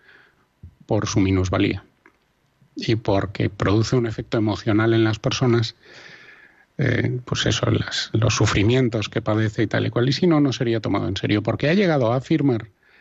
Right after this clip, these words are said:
que la materia proviene de la nada, porque en la nada había gravedad, <laughs> y entonces en la nada hay gravedad y eso genera la materia". Claro, eso era perfectamente absurdo, ¿no?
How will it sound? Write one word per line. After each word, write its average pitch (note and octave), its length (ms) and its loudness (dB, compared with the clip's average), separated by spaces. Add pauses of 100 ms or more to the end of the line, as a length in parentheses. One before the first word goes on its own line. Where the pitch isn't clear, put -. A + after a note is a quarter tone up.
(380)
que C#3+ 100 -2
la C3+ 120 2
materia D3+ 600 0 (160)
proviene B2 400 2
de B2 120 0
la D#3+ 140 2
nada, A#2+ 420 0 (1040)
porque A2+ 320 0
en A2+ 120 4
la G#2 140 0
nada C3 280 2
había A2 260 0
gravedad, C#3 500 0 (760)
<laughs> - 920 -10
y - 60 2 (120)
entonces C3 580 2 (460)
en C3+ 180 2
la A#2+ 100 2
nada C#3 280 2
hay C3 140 0
gravedad D#3+ 480 -2
y C3+ 120 -6
eso C#3 360 -4 (400)
genera B2+ 500 0
la A#2 140 0
materia". G2 520 -2 (1400)
Claro, - 300 -6
eso - 180 -4
era - 100 0 (140)
perfectamente A2 560 0
absurdo, G2+ 460 -2
¿no? C#3+ 140 0